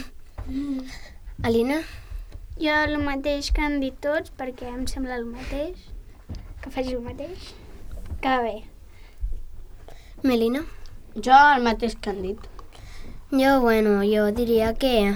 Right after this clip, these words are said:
Speaker 1: respirin fort, pensin que són els millors, que ho poden fer i ànims.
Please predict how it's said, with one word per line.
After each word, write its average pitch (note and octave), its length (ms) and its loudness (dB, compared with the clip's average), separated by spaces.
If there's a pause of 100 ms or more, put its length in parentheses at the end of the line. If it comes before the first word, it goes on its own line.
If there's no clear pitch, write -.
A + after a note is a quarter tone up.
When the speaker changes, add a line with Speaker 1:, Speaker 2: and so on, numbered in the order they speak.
(120)
Speaker 1:
respirin A#3+ 680 2
fort, C4+ 400 2 (200)
pensin A#3+ 580 4
que G3+ 440 4
són A3+ 220 2
els G#3+ 240 2
millors, A3+ 560 2
que G3+ 460 2 (400)
ho A#3 180 0
poden A#3 400 6
fer C4+ 400 0 (220)
i A3+ 360 2
ànims. G3+ 520 0